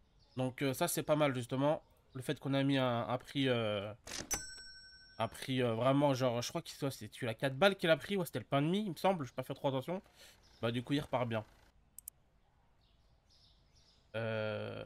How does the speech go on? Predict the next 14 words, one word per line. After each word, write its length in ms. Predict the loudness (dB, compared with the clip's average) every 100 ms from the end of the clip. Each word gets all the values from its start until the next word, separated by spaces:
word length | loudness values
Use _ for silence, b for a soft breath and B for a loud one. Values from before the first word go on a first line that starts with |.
| -12
farine, 500 | -8 -2 0 0 -4
si 100 | -4
j'en 160 | -6 -8
prends 240 | -6 -6
deux. 260 | -2 -2 -4 _ _ _ _ _ _ _ _ _ _ _ -20
J'ai 60 |
pris 120 | -6
de 60 | -4
la 80 | -4
farine. 540 | -2 0 2 0 -4 -8 _ _ _ _ _ -20 -20 _ -20 -20 _ _ _ _ _ -20 _ _ _ _ _ _ _ _ -20 _ _ _ _
Ok, 300 | -12 -12 -14
on 440 | -12 -12 -12 -8 -4
a 140 | -2 0
neuf. 460 | 0 0 -6 -18